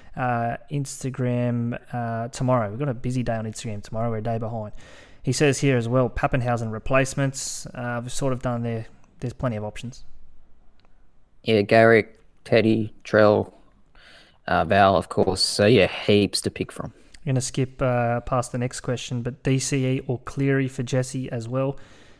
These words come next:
Speaker 1: Um, D C E would, you'd be a brave man to play around Cleary at this point in time.
Speaker 2: Yeah, you would. I'd go with Cleary, but I think you were even saying, you know, with that captain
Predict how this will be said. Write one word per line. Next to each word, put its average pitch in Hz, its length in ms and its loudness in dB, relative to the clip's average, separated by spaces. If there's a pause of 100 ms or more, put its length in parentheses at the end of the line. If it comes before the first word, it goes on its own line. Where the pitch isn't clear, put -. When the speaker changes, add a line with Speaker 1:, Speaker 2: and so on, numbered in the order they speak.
(280)
Speaker 1:
Um, 131 540 2 (360)
D 143 140 2
C 113 100 -4
E 117 40 -4
would, 147 220 -2
you'd 131 160 -2
be 120 100 0
a 117 60 -2
brave 135 260 4
man 123 160 0
to - 80 -6
play - 260 0
around 117 640 0
Cleary 123 520 -2 (360)
at - 60 -12
this - 120 -10
point 120 200 -6
in 117 40 -6
time. 131 240 -6 (960)
Speaker 2:
Yeah, 139 120 8
you 139 180 8
would. 139 140 8
I'd 123 200 8
go 131 120 4
with 117 140 2
Cleary, 117 300 6
but 117 240 6 (300)
I 107 80 2
think - 300 -4 (460)
you 113 160 2
were 135 100 8
even 113 260 2
saying, 101 480 -2
you 98 80 -4
know, 95 320 -4
with 101 140 -4
that 92 200 -2
captain 95 600 -2